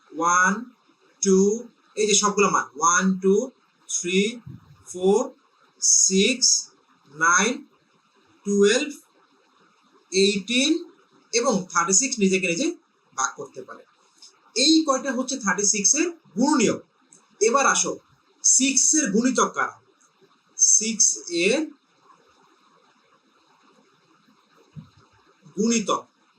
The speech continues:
ছয় নামতা পড়বা, দাস। সিক্স এর গুণিতক কি কি? ছয়, বারো,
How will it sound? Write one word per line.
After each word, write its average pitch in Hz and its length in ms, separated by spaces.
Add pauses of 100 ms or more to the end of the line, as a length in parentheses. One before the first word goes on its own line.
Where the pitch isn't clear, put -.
(280)
ছয় 220 260
নামতা 220 360
পড়বা, 165 260
দাস। 127 120 (120)
সিক্স 196 180
এর 214 100
গুণিতক 226 280
কি 233 120
কি? 165 80 (600)
ছয়, 254 460 (720)
বারো, 185 440